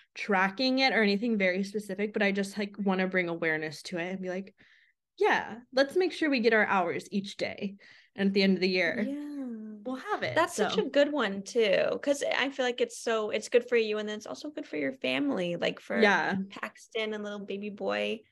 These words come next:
Speaker 1: Yeah.
Speaker 2: whose name we're not, we don't know, but <laughs>
Speaker 1: <laughs> Mystery boy.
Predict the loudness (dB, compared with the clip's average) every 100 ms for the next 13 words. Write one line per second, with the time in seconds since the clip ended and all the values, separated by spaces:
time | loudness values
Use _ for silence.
0 | _ _ _ _ 0 4 4 6 8 8
1 | 6 -2 -12 _ -18 -10 -10 -10 -16 -6
2 | -2 -2 -2 -2 -2 4 6 6 4 0
3 | -4 -10 -12 _ -18 -16 -14 0 4 4
4 | 4 2 2 2 0 -2